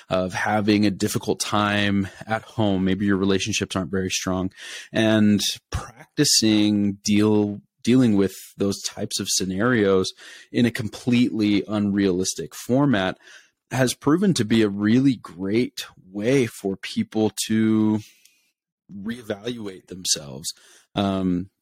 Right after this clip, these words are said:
enact and, and practice, literally role play, um, those relationships and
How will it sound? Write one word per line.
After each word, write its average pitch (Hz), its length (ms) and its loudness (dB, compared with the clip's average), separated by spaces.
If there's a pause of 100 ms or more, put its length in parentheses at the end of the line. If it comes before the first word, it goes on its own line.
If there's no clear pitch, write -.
(580)
enact 113 800 0
and, 104 260 -2
and 101 220 -6
practice, 110 600 -4 (320)
literally 120 540 2
role 104 320 4
play, 85 640 -4 (360)
um, 101 440 2
those 104 340 2 (160)
relationships 104 800 -2 (240)
and 98 580 -2